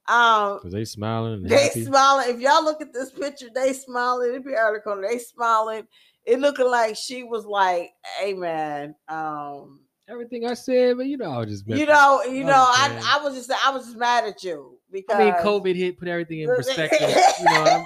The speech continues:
Speaker 2: I,
Speaker 1: She
Speaker 2: I don't know what I
Speaker 1: broke.
Speaker 2: was thinking.
Speaker 1: She's so broke.
Speaker 2: I don't know what I was thinking.
Speaker 1: Will was like, I was bro-, <laughs> Will gave her a price. That's all he did. But y'all can check it out. So, but I was happy to see that. I don't know how they're gonna, I don't know how
Speaker 2: Is
Speaker 1: they
Speaker 2: it
Speaker 1: had,
Speaker 2: like a
Speaker 1: there's
Speaker 2: reunion
Speaker 1: two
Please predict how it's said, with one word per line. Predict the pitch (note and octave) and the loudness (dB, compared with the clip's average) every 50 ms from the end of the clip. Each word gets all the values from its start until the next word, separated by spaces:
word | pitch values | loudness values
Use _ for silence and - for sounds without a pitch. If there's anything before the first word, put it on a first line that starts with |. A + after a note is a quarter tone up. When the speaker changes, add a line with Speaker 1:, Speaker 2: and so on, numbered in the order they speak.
| - - - | -6 -14 -6
Speaker 2:
I, | G3+ A3+ A3+ - | -2 -2 0 0
Speaker 1:
She | D#4 | 2
Speaker 2:
I | D4+ | 4
don't | A3 A3 G#3+ | 4 4 4
know | G#3+ | 4
what | G#3 B3+ | 4 6
I | B3 - | 6 6
Speaker 1:
broke. | D#3+ C#3+ | 4 2
Speaker 2:
was | C#3 C3 | 0 -4
thinking. | - F#3 E3+ C#3 - - F2+ | -8 -8 -8 -8 -10 -14 -14
Speaker 1:
She's | - - E4 F#4 - | -8 -6 -4 -2 2
so | - G#3 F#3 E3+ | 2 2 2 2
broke. | E3+ F3+ F3+ - G3+ F#3+ F3 | 2 0 0 0 0 -2 -2
Speaker 2:
I | F#3 | -4
don't | F3 E3+ D#3+ | -4 -2 -2
know | D3+ | 0
what | D3 D3 C#3 | 0 0 0
I | C3+ C3+ | 0 -2
was | B2 A#2 - | -4 -6 -10
thinking. | - A2 G2 | -14 -4 2
Speaker 1:
Will | B3+ C#4+ D4+ C#4 C4 | 6 8 8 8 8
was | C4 B3 G#3+ | 6 4 4
like, | A#3 A3+ G#3+ G#3 | 4 4 4 4
I | G#3+ A#3 A#3 | 4 4 2
was | A3 G#3 G3 F#3 F3+ | 2 -2 -10 -14 -10
bro-, | G3+ A3+ - - - A#3 B3 | -8 -6 -2 -2 -2 -2 0
<laughs> | |
Will | A#3+ G3 - C#4 C4 - | 2 4 6 6 4 4
gave | A#3 A#3 A3 G3+ | 0 -4 -4 -4
her | G#3+ G#3 G3 F3+ | -4 -2 -2 -2
a | - | -4
price. | - - G#3+ G#3 G3 - - D3 - _ _ _ _ _ | -4 -4 -2 -2 -4 -4 -8 -16 -20 _ _ _ _ _
That's | F3+ F#3 - | -20 -18 -14
all | - F3+ F3+ | -12 -10 -10
he | F#3 F3+ F3+ | -10 -10 -10
did. | F3+ F#3 F3 D#3 D3+ C3+ | -10 -8 -8 -8 -10 -12
But | D#3 F3 F3+ | -14 -10 -6
y'all | G#3+ A3 A3 G#3 G3+ | -2 -2 -2 -2 -4
can | G#3 - | -8 -14
check | - - E3 - - | -12 -10 -10 -10 -8
it | D#3 D3+ | -6 -6
out. | C#3+ C#3+ C#3+ C#3 - | -4 -4 -6 -6 -6
So, | - F#3+ F3+ F#3+ A3 A3 | -4 -2 0 0 2 4
but | C#4+ D4+ | 6 8
I | E4 F4 E4+ | 8 8 6
was | D#4 C#4+ | 6 4
happy | C#4+ C4 A#3 G#3 | 4 2 2 0
to | G3+ | -6
see | F#3+ - B3+ B3 | -10 -10 -10 -6
that. | A3+ G3 F3 E3+ E3+ E3+ | -4 -2 0 0 0 0
I | E3+ F#3+ G#3 | 0 0 0
don't | A#3 A#3 G#3 | 0 -2 -4
know | G#3+ G#3 | -6 -6
how | F#3+ G#3 F#3+ | -6 -6 -6
they're | F#3 F#3+ F3+ | -6 -6 -8
gonna, | F3+ F3+ F3 E3 D#3+ D#3+ D3+ D3 - _ _ _ _ _ _ _ _ _ _ _ _ _ _ - - _ _ _ _ _ | -10 -10 -10 -8 -8 -8 -10 -10 -14 _ _ _ _ _ _ _ _ _ _ _ _ _ _ -20 -20 _ _ _ _ _
I | - F#3+ A3 | -2 -2 0
don't | A3+ G#3+ | 0 -2
know | G#3 | 0
how | G#3 G#3 F#3+ E3 | 2 2 2 2
Speaker 2:
Is | B2 | 2
Speaker 1:
they | F#3+ | 0
Speaker 2:
it | G#3 A3 | 2 2
Speaker 1:
had, | A3+ G3+ B2 | 4 4 4
Speaker 2:
like | A#2+ A#2 | 2 2
a | A#2 A2 | 2 2
Speaker 1:
there's | |
Speaker 2:
reunion | A2 A2+ A#2 B2 C3 C3+ C#3+ C3+ C3 B2 A#2 | 2 2 4 4 6 6 6 6 6 2 2
Speaker 1:
two | A2+ | 2